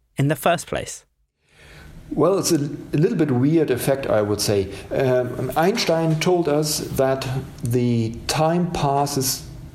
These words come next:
Speaker 2: with a different speed depending on, on how close you are, uh, to, to large mass, so where you are in gravity.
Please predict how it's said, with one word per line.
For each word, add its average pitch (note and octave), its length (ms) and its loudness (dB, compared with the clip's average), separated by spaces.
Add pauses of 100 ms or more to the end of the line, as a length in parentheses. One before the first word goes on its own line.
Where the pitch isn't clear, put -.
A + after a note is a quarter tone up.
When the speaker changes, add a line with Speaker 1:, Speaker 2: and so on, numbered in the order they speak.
(300)
Speaker 2:
with C#3 180 0
a - 20 -2
different C#3+ 360 0
speed E3 380 0
depending C#3 560 0
on, A#2+ 320 0
on A#2 140 0
how A#2 200 2
close D3+ 480 2
you A#2+ 220 2
are, A2 280 2 (420)
uh, A#2+ 300 2
to, A2+ 420 0
to A#2 120 0
large A2+ 320 0
mass, A2+ 640 0
so A#2 160 0
where B2+ 260 4
you A#2+ 140 2
are A#2+ 260 2
in A2 100 -2
gravity. G2+ 540 -2